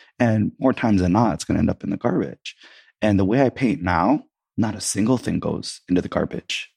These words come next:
I don't allow that. It's not allowed in my process. When I paint on a, a mural, it's freehand. It's directly on the wall. There's no sketch. There's always an element of risk.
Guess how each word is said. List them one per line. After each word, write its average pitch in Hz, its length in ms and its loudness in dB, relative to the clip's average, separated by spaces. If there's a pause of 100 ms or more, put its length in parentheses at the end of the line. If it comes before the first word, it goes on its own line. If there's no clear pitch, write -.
I 87 260 2
don't 95 260 2
allow 95 300 2
that. 85 240 -8 (240)
It's - 140 -8
not 101 180 4
allowed 82 400 -2 (200)
in 95 120 2
my 85 100 0
process. - 520 -6
When 95 120 2
I 87 80 2
paint - 300 -2
on 85 380 0
a, 90 60 -6
a 85 140 -6
mural, 90 500 0 (260)
it's 107 120 -4
freehand. 113 520 2
It's 98 140 -8
directly 107 380 -2
on 101 80 2
the 92 80 2
wall. 92 380 0 (240)
There's - 160 -8
no 156 80 4
sketch. - 560 -2 (300)
There's 107 160 0
always 123 360 4
an 131 160 2
element 101 360 4
of 85 120 -6
risk. - 440 -2